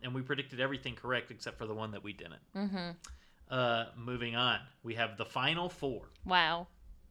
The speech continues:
Speaker 1: The one-seeded Salt and Vinegar versus the four-seeded Cheddar and Sour Cream, and the two-seeded Barbecue versus the three-seeded Sour Cream and Onion. Happy to report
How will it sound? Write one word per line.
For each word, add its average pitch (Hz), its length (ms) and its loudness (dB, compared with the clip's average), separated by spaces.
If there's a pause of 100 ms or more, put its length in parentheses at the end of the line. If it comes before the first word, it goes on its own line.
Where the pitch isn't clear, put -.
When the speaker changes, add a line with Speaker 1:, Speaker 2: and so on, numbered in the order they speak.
(320)
Speaker 1:
The 117 80 -6
one-seeded 147 560 -4
Salt 147 240 2
and 143 100 -6
Vinegar 107 320 -4
versus 107 320 -10
the 107 120 -8
four-seeded 123 580 -4
Cheddar 127 240 0
and 127 100 -4
Sour 120 240 0
Cream, 113 280 -12 (320)
and 120 120 -6
the 113 200 -10
two-seeded 165 500 -6
Barbecue 123 420 4
versus 110 300 -6
the 110 120 -8
three-seeded 120 600 -2 (320)
Sour 110 260 2
Cream 113 220 -4
and 107 100 -2
Onion. 101 280 -4 (540)
Happy 180 340 6
to 185 160 0
report 160 580 4